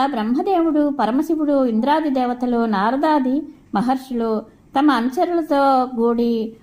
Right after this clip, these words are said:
అచటికి వచ్చి దేవకీదేవి గర్భస్థుడై ఉన్న శ్రీహరిని ఇట్లు ప్రస్తుతించిరి.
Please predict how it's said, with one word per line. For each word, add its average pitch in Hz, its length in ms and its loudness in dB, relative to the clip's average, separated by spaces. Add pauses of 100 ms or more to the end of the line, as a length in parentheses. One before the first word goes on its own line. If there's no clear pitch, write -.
(140)
అచటికి 262 360 -2
వచ్చి 247 480 0
దేవకీదేవి 302 840 0
గర్భస్థుడై 277 720 -2
ఉన్న 226 480 0 (380)
శ్రీహరిని 311 760 0
ఇట్లు 254 400 -2 (420)
ప్రస్తుతించిరి. 220 800 -4